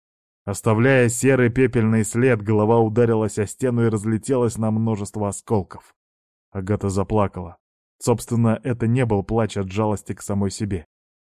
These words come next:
Худенькие плечи задрожали, и она будто пощенячьи заскулила. А спустя несколько минут, неожиданно для самой себя, ухватив металлический половник, женщина в отчаянии, что есть силы, застучала по батарее отопления.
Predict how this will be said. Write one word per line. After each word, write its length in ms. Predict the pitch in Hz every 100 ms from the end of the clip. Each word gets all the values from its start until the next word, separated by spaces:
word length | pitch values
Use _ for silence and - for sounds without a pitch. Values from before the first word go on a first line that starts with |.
| _
Худенькие 540 | - 131 120 113 117
плечи 360 | 113 120 120 113
задрожали, 640 | 104 107 110 110 123 110
и 20 | 95
она 240 | 98 107
будто 380 | 95 120 120 113
пощенячьи 680 | - 110 113 113 117 - 113
заскулила. 720 | 107 107 123 117 104 85 - _ _ _ _ _ -
А 80 | 95
спустя 360 | - 104 -
несколько 480 | 107 101 - 101 110
минут, 420 | 107 120 117 120
неожиданно 640 | 107 98 101 120 110 98
для 160 | 90 101
самой 300 | - 107 107
себя, 400 | - 104 120 139 _ _ _ -
ухватив 480 | 113 120 120 170
металлический 680 | 127 120 120 151 - 120 117
половник, 580 | 110 117 123 160 127 107
женщина 420 | 104 131 131 123 120
в 60 |
отчаянии, 460 | 113 110 156 143 123
что 200 | 117 131
есть 400 | 131 117 - - -
силы, 500 | - 175 185 139 98 _ _ _
застучала 720 | 107 123 117 135 - 151 139
по 140 | 123 123
батарее 460 | 113 110 104 104
отопления. 600 | 98 101 107 95 85 78